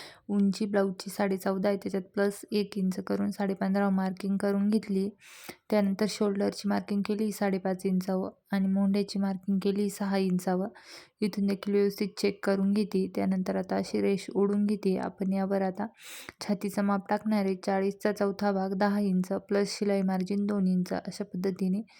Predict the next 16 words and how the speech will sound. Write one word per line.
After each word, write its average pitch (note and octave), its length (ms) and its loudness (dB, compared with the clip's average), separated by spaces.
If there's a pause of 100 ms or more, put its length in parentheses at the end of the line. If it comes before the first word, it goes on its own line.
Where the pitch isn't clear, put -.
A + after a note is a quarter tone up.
(1080)
आता G3+ 300 -2
मी F#3+ 120 2
अशी A#3 340 -4 (160)
मार्क F#3+ 320 2
करून G3+ 260 2
घेतले. G#3 280 2
त्यानंतर F#3+ 380 0
कमरचं G3+ 580 2
माप G3 260 -2
आहे G3 260 -2 (200)
साडेआठ, F#3+ 500 0 (180)
त्याच्यानंतर F#3+ 640 0
बॅकच्या F#3+ 520 0
टक्ससाठी G3 520 0
एक F3+ 140 -4
इंच F#3 240 0